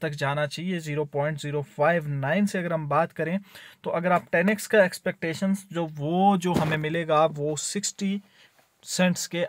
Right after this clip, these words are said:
आसपास मिलेगा, यानी कि अपने all time high से जो है डबल होना होगा उसको। all time high इसका ज़ीरो पॉइंट थ्री डॉलर है और उसके बाद इसको जो है ज़ीरो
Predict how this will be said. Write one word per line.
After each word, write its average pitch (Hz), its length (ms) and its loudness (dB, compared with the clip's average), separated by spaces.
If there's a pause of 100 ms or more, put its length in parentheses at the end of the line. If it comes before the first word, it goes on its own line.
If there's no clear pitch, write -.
आसपास 147 560 2
मिलेगा, 160 380 0
यानी 143 340 -2
कि 147 100 -6
अपने 160 300 -2 (160)
all 185 260 4
time 202 240 6
high 143 280 -2
से 196 180 -2
जो 151 160 -4
है 151 200 -4 (360)
डबल 175 320 4
होना 139 240 -4
होगा 131 320 -4
उसको। 135 400 -2
all 202 220 2
time 185 220 2
high 156 140 0
इसका 160 300 -2
ज़ीरो 143 240 -2
पॉइंट 147 240 -2 (100)
थ्री 220 420 -4 (500)
डॉलर 165 380 6
है 202 200 2
और 185 220 2
उसके 196 420 2
बाद 147 380 4 (180)
इसको 180 300 -4
जो 151 160 -2
है 151 140 -4
ज़ीरो 165 440 -4